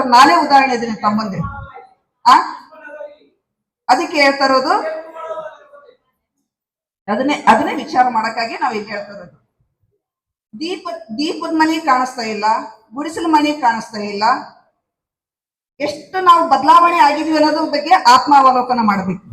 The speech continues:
ಹೌದಲ್ವಾ? ಇನ್ನು ಏನ್ ಮಾಡ್ಬೇಕು ನಾವು ಮುಂದೆ? ಈ ಕಾನೂನುಗಳ ಬಗ್ಗೆ ತಿಳ್ಕೊಬೇಕು. ನಾವೆಲ್ಲ ಶಾಣೆ ಆಗಿವಿ. ಆರ್ಥಿಕವಾಗಿ ನಾವ್ ಯಾರು ಒಂದ್ ಲಕ್ಷ ನೋಡ್ಲಾರ್ದವ್ರು ಯಾರು ಇಲ್ಲಿ, ಇಲ್ಲಿ ಎಲ್ಲರೂ ಲಕ್ಷ ಮುಖ ನೋಡಿರಿ. ಅವಾಗ ಕಾಲ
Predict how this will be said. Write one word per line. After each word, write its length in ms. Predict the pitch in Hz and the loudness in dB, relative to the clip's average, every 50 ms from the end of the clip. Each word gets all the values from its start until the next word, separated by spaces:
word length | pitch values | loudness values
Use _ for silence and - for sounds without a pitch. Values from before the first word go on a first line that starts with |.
| 175 - - - - - - | -12 -10 -10 -12 -4 2 2
ಹೌದಲ್ವಾ? 420 | 269 285 320 320 302 339 349 311 - - - - - - - - - _ _ _ _ _ _ _ - | 4 6 6 6 8 8 8 8 8 4 2 -4 -8 -12 -16 -20 -20 _ _ _ _ _ _ _ -8
ಇನ್ನು 180 | 349 381 403 359 302 302 349 | -4 -2 -2 0 0 2 4
ಏನ್ 140 | 381 403 392 370 | 4 6 8 8
ಮಾಡ್ಬೇಕು 340 | 359 339 330 330 320 311 302 294 | 8 8 8 6 4 0 4 4
ನಾವು 140 | 277 277 269 285 | 4 4 4 0
ಮುಂದೆ? 200 | 277 269 269 269 285 277 277 - - - - _ _ _ - | 0 0 0 -2 -2 -4 -10 -12 -14 -16 -18 _ _ _ -20
ಈ 40 | 359 - _ - - | -20 -10 _ 2 6
ಕಾನೂನುಗಳ 480 | - - 370 403 415 415 403 370 359 294 285 | 6 8 8 6 4 2 2 0 0 2 2
ಬಗ್ಗೆ 160 | 262 - 330 - 320 | 0 0 -2 -2 -2
ತಿಳ್ಕೊಬೇಕು. 480 | 240 233 - 220 202 180 175 - - - - _ _ - - - - - _ _ _ _ _ _ _ _ _ _ _ | -4 -2 0 -2 -2 -2 -2 -4 -6 -12 -20 _ _ -18 -18 -18 -18 -20 _ _ _ _ _ _ _ _ _ _ _
ನಾವೆಲ್ಲ 300 | - 311 339 339 349 392 415 - - | 4 6 6 8 8 8 6 6 6
ಶಾಣೆ 220 | 359 359 370 359 349 339 | 8 8 8 8 6 4
ಆಗಿವಿ. 280 | 330 339 302 240 190 165 - - - - - _ _ _ _ _ _ _ _ _ _ _ _ _ | 4 2 0 0 0 -2 -4 -6 -12 -18 -20 _ _ _ _ _ _ _ _ _ _ _ _ _
ಆರ್ಥಿಕವಾಗಿ 600 | - 269 320 339 330 359 - 370 359 349 349 359 359 349 | 6 6 6 6 4 2 2 6 6 8 8 8 8 8
ನಾವ್ 120 | 330 320 302 285 | 8 8 8 8
ಯಾರು 220 | 311 330 359 370 381 370 - - 294 | 10 10 10 8 6 4 2 2 4
ಒಂದ್ 140 | 302 320 320 311 | 4 6 6 6
ಲಕ್ಷ 160 | 311 320 - 349 330 320 | 4 4 4 4 6 6
ನೋಡ್ಲಾರ್ದವ್ರು 480 | 320 320 339 339 349 349 349 339 311 285 277 | 6 6 8 6 6 6 4 2 4 6 6
ಯಾರು 140 | 294 294 330 330 | 6 6 6 2
ಇಲ್ಲಿ, 120 | 330 339 339 330 | 0 0 0 2
ಇಲ್ಲಿ 160 | 311 277 208 208 - 165 - 175 220 | 2 2 0 -2 -6 -8 -10 -6 -2
ಎಲ್ಲರೂ 220 | 247 277 302 311 302 277 | 2 2 4 4 4 4
ಲಕ್ಷ 140 | 269 - - 311 294 277 285 | 2 2 2 4 4 6 6
ಮುಖ 100 | 294 294 277 254 | 6 6 6 6
ನೋಡಿರಿ. 340 | 254 269 277 285 247 214 - - - - - _ _ _ _ _ 202 | 6 6 6 4 4 2 -2 -6 -10 -18 -20 _ _ _ _ _ 4
ಅವಾಗ 200 | 214 262 294 302 302 - 277 | 6 6 6 6 4 4 6
ಕಾಲ 140 | 269 277 | 6 8